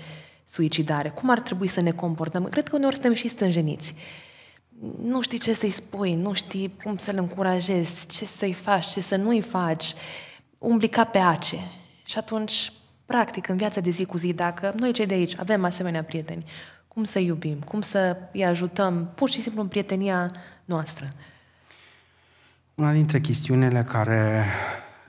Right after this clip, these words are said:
Speaker 2: um, mă surprind, um,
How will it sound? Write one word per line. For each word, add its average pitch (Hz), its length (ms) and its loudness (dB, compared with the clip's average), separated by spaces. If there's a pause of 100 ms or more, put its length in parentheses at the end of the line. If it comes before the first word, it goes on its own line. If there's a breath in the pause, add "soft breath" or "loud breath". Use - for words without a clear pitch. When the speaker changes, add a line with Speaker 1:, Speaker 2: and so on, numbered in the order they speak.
(300)
Speaker 2:
um, 95 400 -6 (480 soft breath)
mă 101 560 -4 (1900 soft breath)
surprind, 110 880 0 (440)
um, 104 200 -8